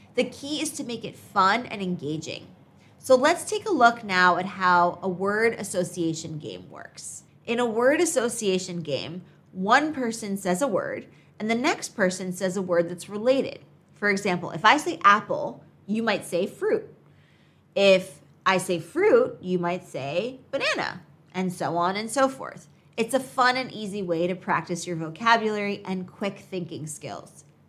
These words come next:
Two, join a community of learners. Practicing with others can significantly improve your speaking skills.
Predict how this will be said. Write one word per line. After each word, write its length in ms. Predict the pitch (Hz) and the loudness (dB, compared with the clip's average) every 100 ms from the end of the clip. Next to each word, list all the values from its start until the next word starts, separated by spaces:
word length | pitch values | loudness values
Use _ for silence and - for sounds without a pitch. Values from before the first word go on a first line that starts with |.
| _ _ _ - | _ _ _ -14
Two, 380 | - 208 151 - 151 | -2 0 0 -4 -6
join 340 | 185 190 233 | -2 0 -2
a 60 | 262 | -4
community 480 | 269 220 202 196 | -4 -4 -4 -2
of 180 | 196 175 | -2 -2
learners. 600 | 165 165 147 - 180 - - - _ _ | -6 -6 -8 -12 -12 -14 -16 -20 _ _
Practicing 640 | - 247 254 277 269 - 240 | -4 6 6 6 -4 -6 -6
with 160 | 233 - | -8 0
others 340 | 180 185 185 | 0 2 -2
can 260 | 185 214 196 | -4 -10 -8
significantly 800 | 226 196 220 226 226 233 196 202 | -8 -6 -4 -6 -6 -8 -8 -6
improve 380 | 190 - 196 175 | -8 -2 -2 -2
your 100 | 175 | -4
speaking 400 | 170 170 160 160 | -6 -8 -6 -10
skills. 520 | - 131 - - - | -10 -10 -12 -14 -18